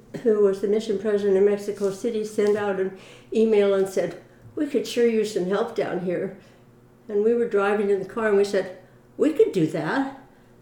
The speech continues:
We phoned John Pingree that night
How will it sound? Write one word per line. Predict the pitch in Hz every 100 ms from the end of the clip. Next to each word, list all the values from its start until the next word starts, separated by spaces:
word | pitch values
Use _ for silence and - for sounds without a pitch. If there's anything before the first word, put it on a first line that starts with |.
| _ - - - -
We | 214 202
phoned | 208 220 220 214 202 - -
John | 214 202 208
Pingree | 220 208 208 208
that | 202 185 214
night | 185 185 220